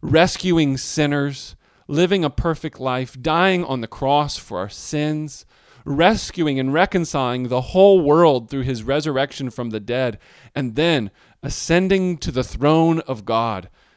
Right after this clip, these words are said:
seated at the right hand to pour out the Holy Spirit upon us. God has done great things, and every day we can be thankful for what he has done and thank him for it, regardless of what happened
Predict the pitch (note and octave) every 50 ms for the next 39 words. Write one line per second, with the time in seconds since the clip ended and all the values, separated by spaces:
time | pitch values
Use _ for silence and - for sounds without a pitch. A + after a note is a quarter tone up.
0 | _ _ - - - - E3+ E3 D3 C#3 A#2+ A#2 - B2 A2 A2 A#2+ B2+ B2+ -
1 | - A2+ A#2+ A#2+ B2 A#2+ A2+ G#2 - - - A2 - - - - D#3 E3 D3 C3
2 | C#3 C#3+ B2+ - - A2 G2 A#2+ C#3 C3 B2 B2 A2+ - - - - A#2 A#2 B2
3 | A#2 G#2+ G2 - - G#2 F#2+ F#2 F2 F2 - - - - _ _ _ _ _ _
4 | _ _ _ _ _ _ - B2 A2 C#3+ D3+ D#3+ E3+ E3+ E3 C#3 A#2 G#2+ G#2 -
5 | C3 C3+ C3 B2+ A#2 - - _ A#2 G#2+ A2 A#2+ C3+ C#3+ D3+ - - - - C#3
6 | C3+ C3 A2+ G#2 G#2 G#2 G2 - - _ _ _ _ _ _ _ _ - A#2+ -
7 | - - D#3 D#3+ D#3 D#3 D3 C3 A2+ B2 B2 A#2 A2+ A2 A2 A2+ - A#2 G#2 G#2+
8 | G#2+ - - B2 A#2+ A#2 - - A2 G#2 G2+ - - A2 G#2 G2+ A#2+ B2+ - -
9 | - B2+ A2+ G#2+ G#2 - C3 B2 A#2+ A#2+ A#2 A2+ A#2 G#2+ G#2+ A2 G#2+ G#2 G2 F#2+
10 | G2+ - G2+ G2+ - - - B2 B2+ A#2+ - G2+ F2+ F#2 - - G2+ F2+ F2+ F2
11 | D#2 - _ _ _ _ _ _ _ _ _ G#2+ A#2 A2 A2 A#2 C3 D3 D#3+ E3+
12 | D3 A2+ F#2+ F#2 - - - _ _ _ _ _ _ - A#2 G#2 A#2 A2 A2 B2
13 | A#2 A2+ - A2 G2 G2 F#2 -